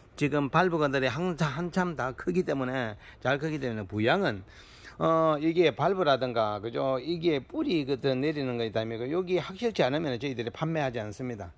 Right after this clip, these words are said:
어, 그 점, 어, 그리고 이, 이 안에 한번 봐보세요. 뿌리가 정말 아니십니까? 예쁘게 아니십니까? 파고 들어가고 있어요. 여기 한번 봐보세요.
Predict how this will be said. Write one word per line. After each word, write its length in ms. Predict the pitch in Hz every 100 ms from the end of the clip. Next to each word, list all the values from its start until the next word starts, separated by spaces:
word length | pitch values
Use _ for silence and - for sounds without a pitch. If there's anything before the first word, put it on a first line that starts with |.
| -
어, 380 | 107 110 107 101
그 120 | 123 139
점, 220 | 139 117 - - -
어, 180 | 139 135
그리고 500 | 123 151 143 139 127 - - -
이, 80 | 147
이 240 | 143 147
안에 200 | 139 156
한번 280 | 127 120 113
봐보세요. 420 | 107 110 107 104 98 -
뿌리가 720 | 180 156 123 139 135 101 104
정말 460 | 104 120 151 190 190
아니십니까? 580 | 147 127 131 127 113 113
예쁘게 360 | 127 - 139
아니십니까? 420 | 120 113 117 107 -
파고 200 | 123 113
들어가고 360 | 113 117 107
있어요. 400 | 107 - 123 113
여기 140 | 107 101
한번 260 | 98 98
봐보세요. 380 | 92 92 90 98